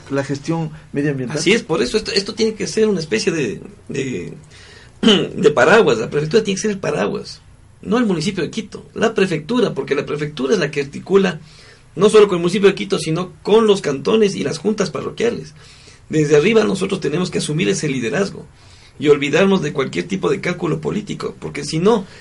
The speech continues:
Speaker 2: si, si traba-, si la prefectura trabaja de manera aislada del, del resto de autoridades, es lo que estamos viendo hoy, hoy por hoy. Obras aisladas, cuando si, si se intercambia la información, se puede ser mucho más eficiente en la gestión pública.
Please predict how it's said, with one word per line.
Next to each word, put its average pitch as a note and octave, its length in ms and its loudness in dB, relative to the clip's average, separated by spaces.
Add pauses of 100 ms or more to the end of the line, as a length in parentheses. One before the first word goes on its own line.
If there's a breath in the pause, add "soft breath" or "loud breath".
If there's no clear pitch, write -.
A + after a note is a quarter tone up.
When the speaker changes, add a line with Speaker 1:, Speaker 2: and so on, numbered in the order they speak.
(140 loud breath)
Speaker 2:
si, D#3 180 -2
si D#3 160 0
traba-, D3+ 300 2
si D3 80 -4
la D3+ 120 4
prefectura D#3 400 2
trabaja F#3+ 320 2
de F3 100 2
manera D#3+ 260 2
aislada C3+ 560 0
del, B2 260 -6 (140)
del - 180 -8
resto F3+ 300 4
de C#3 200 0
autoridades, F3 680 0 (420 loud breath)
es E3+ 180 -2
lo G3+ 80 2
que D3+ 60 -2
estamos D#3 300 -4
viendo D#3+ 240 -2
hoy, D#3+ 180 -4
hoy D#3+ 120 -4
por A3 200 -4
hoy. D#4 180 -4 (440)
Obras C#3+ 340 2
aisladas, E3+ 600 0 (360 loud breath)
cuando C#3 280 0
si, C#3 580 -4
si - 180 -6
se C3+ 180 -2
intercambia C#3 600 0
la D#3+ 60 0
información, D3 580 -2
se D#3 100 -4
puede D#3+ 240 -4
ser D#3+ 140 -4
mucho E3+ 260 -4
más D#3+ 160 -2
eficiente D#3 440 -4
en B2+ 40 -6
la C3 60 -6
gestión - 340 -8
pública. G3 360 -8